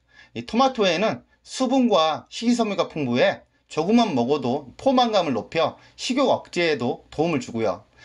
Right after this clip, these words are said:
칼로리 또한 매우 낮아 배불리 먹어도 부담이 없습니다. 또 나이코펜 성분은 지방세포를 억제하고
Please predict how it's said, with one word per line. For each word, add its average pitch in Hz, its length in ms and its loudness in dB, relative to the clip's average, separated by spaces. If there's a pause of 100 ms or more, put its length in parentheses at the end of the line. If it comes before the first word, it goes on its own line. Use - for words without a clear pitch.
(160)
칼로리 254 400 2
또한 165 220 0
매우 139 160 0
낮아 127 460 0 (500)
배불리 208 340 2
먹어도 139 540 -2
부담이 175 320 0
없습니다. 101 720 -4 (560)
또 190 360 0
나이코펜 214 520 0
성분은 147 480 -2 (180)
지방세포를 196 680 0
억제하고 117 800 0